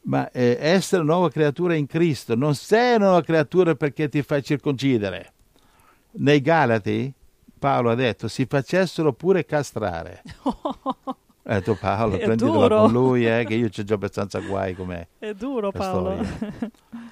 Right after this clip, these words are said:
Speaker 1: Va bene, quindi, cari fratellini pentecostali,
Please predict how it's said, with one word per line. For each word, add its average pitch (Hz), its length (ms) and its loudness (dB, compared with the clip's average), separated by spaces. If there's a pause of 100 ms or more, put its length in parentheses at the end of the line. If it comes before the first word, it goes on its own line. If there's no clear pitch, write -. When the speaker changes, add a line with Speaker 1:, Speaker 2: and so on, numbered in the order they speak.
(240)
Speaker 1:
Va 151 160 2
bene, 151 260 4
quindi, 147 600 4
cari 156 480 2
fratellini 139 680 0
pentecostali, 123 1000 -2